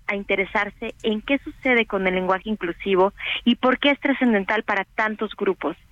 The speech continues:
Y por último, y tal vez el más importante, yo desde mi área, pues, más lingüística, eh,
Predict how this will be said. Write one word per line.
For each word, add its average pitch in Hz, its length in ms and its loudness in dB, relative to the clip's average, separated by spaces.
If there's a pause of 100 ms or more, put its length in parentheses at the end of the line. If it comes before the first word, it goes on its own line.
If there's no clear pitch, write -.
(280)
Y 262 100 4
por 277 220 4
último, 339 460 4
y 262 80 -2
tal - 180 2
vez 247 160 0
el 254 100 2
más 240 160 0
importante, 208 560 0
yo 202 120 4
desde 196 260 2
mi 190 140 -2
área, 190 420 2 (840)
pues, 208 140 -2
más 226 220 2
lingüística, 233 960 0
eh, 180 460 4